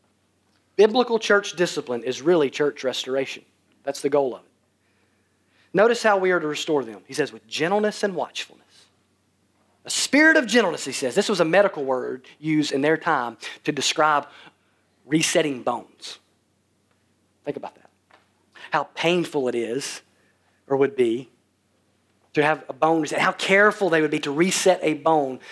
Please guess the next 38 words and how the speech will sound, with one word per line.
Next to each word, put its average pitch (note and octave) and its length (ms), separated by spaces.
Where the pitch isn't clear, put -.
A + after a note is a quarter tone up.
being D#3 180
very F#3 300
careful G3+ 440
about D3+ 240
how F3+ 220
they F3+ 100
go, F3 140
very G#3 320
gentle. G3 540
It's - 100
like A3+ 80
when G#3+ 80
you're F3 80
watching F#3+ 280
a E3 40
football C3 360
game A#2 220
and G#2 80
somebody D#3 260
gets D3 160
hurt. E3 220
And - 180
they're - 100
so B2 180
careful. C3 500
"Don't C4 180
touch F4 220
him, F4+ 160
don't F4 180
touch F4 220
him," F4 160
right? C#4 320
He's F3+ 140
laying D3+ 180
there D3 140
on C#3+ 60
his C#3 100
back. C#3+ 280